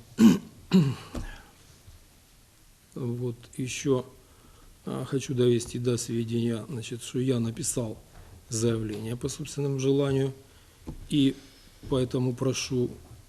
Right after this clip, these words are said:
э, Владимир Васильевич, вы говорили о том, что предприятие перед сменой руководства должно пройти проверку. Я прошу такую проверку провести,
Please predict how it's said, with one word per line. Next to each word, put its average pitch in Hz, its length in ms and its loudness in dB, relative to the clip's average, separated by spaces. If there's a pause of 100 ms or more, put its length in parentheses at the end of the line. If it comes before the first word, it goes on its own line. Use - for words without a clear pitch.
(200)
э, 123 360 -2 (220)
Владимир 123 340 0
Васильевич, 123 420 2
вы 120 180 0
говорили 117 320 2
о 113 80 0
том, 113 220 -2
что - 320 -8 (1300)
предприятие 113 600 0
перед 113 360 -4
сменой 113 720 -4
руководства 147 640 0
должно 131 320 2
пройти 123 460 -2 (680)
проверку. 143 540 6
Я 127 120 6
прошу 123 300 -2
такую 120 280 2
проверку 120 380 2
провести, 123 680 2